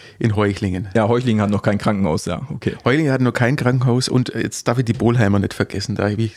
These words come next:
Speaker 1: lange Jahre geturnt, sonst sind die beleidigt. Ja.
Speaker 2: Was war deine Stärke beim Turnen?
Speaker 1: Das war das Bodenturnen. Ähm, hat auch einen bestimmten Grund gehabt, dass ich,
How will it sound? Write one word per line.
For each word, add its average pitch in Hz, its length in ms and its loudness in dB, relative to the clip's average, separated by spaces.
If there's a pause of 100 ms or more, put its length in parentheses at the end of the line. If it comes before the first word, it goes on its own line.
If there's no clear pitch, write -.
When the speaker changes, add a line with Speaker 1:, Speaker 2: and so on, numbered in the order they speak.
(160)
Speaker 1:
lange 107 360 2
Jahre 101 300 2
geturnt, 98 540 -2 (580)
sonst - 240 0
sind 113 160 0
die 110 80 2
beleidigt. 95 580 -2 (280)
Ja. - 100 -2 (300)
Speaker 2:
Was 117 200 0
war 120 160 2
deine 110 280 2
Stärke 120 360 0
beim 151 220 0
Turnen? 185 460 0 (920)
Speaker 1:
Das 104 160 -4
war 113 140 2
das 117 200 0
Bodenturnen. 104 1080 0
Ähm, 101 480 0 (260)
hat - 160 -2
auch 123 140 2
einen 117 80 2
bestimmten 120 480 0
Grund 113 280 0
gehabt, - 380 -8
dass 104 140 -2
ich, 104 260 -6